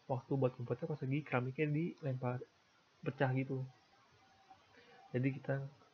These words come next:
ngelempar, susun keramiknya, jatuh semua,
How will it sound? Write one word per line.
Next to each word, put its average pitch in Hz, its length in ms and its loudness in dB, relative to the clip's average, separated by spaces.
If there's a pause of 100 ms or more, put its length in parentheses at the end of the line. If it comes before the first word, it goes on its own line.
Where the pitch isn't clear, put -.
(960)
ngelempar, 139 680 2 (120)
susun 131 280 0
keramiknya, 123 560 0 (880)
jatuh 127 420 2
semua, 139 280 0